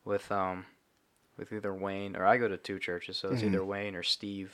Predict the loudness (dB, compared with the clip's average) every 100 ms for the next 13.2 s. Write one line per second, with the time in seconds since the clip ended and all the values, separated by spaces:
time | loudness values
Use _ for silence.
0 | -12 -10 -8 -10 -6 -6 -6 -8 -16 -20
1 | -20 -10 -4 2 4 4 2 -2 -10 -20
2 | _ -4 -4 -6 -14 -16 2 8 10 10
3 | 10 8 8 6 8 10 10 8 4 -6
4 | -6 -4 -6 0 2 6 6 6 4 2
5 | 2 2 -6 2 2 2 -4 -4 0 2
6 | 0 -8 2 2 4 -4 -4 -14 -14 -14
7 | -14 -14 -14 -16 -16 -18 -18 -16 -18 _
8 | _ _ _ _ -20 _ -20 -20 -20 -20
9 | _ _ _ 4 6 6 2 6 6 10
10 | 8 10 2 -2 2 2 2 -8 -6 -6
11 | -4 -4 -4 -4 -4 -4 -4 -6 -6 -6
12 | -6 -8 -10 -12 -6 0 0 4 6 8
13 | 6 2